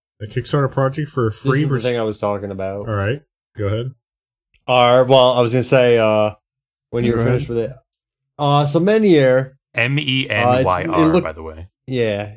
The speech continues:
Speaker 2: it looks like it's a cool game. Uh, it uh, had a Kickstarter. It's basically like a, uh, a three D world generation tool for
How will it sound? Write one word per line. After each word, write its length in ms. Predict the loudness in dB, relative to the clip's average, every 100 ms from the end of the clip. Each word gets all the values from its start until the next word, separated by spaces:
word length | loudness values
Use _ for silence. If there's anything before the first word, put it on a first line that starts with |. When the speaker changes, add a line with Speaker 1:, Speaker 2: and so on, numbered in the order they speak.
| -12
Speaker 2:
it 100 | -4
looks 260 | -2 -2 -4
like 100 | -2
it's 160 | -2 -4
a 40 |
cool 320 | -6 0 0
game. 640 | 2 2 2 2 -2 -4 -8
Uh, 360 | -6 -2 -2 -2
it 200 | -4 -8 _ _ -8
uh, 180 | -4 -2
had 200 | 0 0
a 40 |
Kickstarter. 640 | 0 -2 -2 0 2 2 -2
It's 120 | 0
basically 460 | -2 -2 -4 -6
like 280 | -2 -2 -2
a, 160 | -4 -2
uh, 440 | 0 0 -2 -4 -8 _ _ _ _ -12
a 60 | -8
three 220 | -2 0
D 100 | 0
world 280 | 0 -2 -2
generation 540 | -2 -2 -2 -4 -10
tool 140 | -12
for 80 | -12